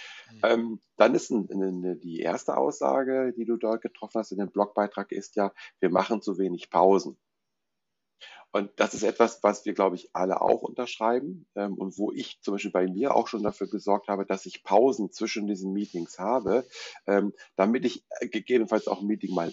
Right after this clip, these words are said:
Speaker 2: äh, überziehen kann, was man ja eigentlich nicht will, aber das passiert ja mal.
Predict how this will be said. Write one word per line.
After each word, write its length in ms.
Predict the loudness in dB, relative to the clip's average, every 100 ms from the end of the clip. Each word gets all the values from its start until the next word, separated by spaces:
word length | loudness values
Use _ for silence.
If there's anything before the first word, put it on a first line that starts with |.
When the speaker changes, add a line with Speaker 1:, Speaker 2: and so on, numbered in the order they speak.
| -8
Speaker 2:
äh, 160 | -6 -4
überziehen 600 | 0 -2 -2 -4 -4 0
kann, 380 | 2 2 0 -10 _
was 160 | -6 -4
man 120 | 0
ja 100 | 2
eigentlich 300 | 0 -4 -12
nicht 180 | -8 -4
will, 140 | -2
aber 180 | 0 -2
das 140 | -4
passiert 420 | _ -8 -4 -2
ja 80 | -2
mal. 260 | 0 0